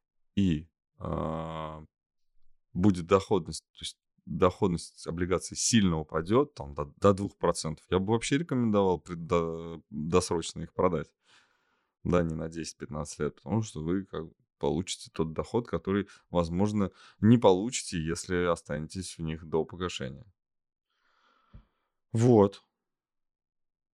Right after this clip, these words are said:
То есть это такая история. А вот спокойно, а,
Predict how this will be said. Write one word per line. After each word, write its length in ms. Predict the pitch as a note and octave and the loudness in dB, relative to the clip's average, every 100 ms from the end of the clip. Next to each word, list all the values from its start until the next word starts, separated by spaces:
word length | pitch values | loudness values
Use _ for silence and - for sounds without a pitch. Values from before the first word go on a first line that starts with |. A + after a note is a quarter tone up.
| - | -2
То 100 | F2+ | 0
есть 140 | E2+ | 0
это 280 | G2+ G#2 G#2 | -2 -4 -6
такая 180 | - F2 | -6 -10
история. 360 | - - E2 | -8 -6 -4
А 60 | D2 | -4
вот 180 | E2 F2+ | -4 -4
спокойно, 800 | - G#2+ C3+ C#3 A#2+ G2 F2 - | 0 0 2 2 4 2 0 -6
а, 1080 | C2+ E2 E2 E2 E2 D#2+ D#2 D2 D2+ E2 | -8 -8 -8 -8 -8 -8 -8 -8 -8 -10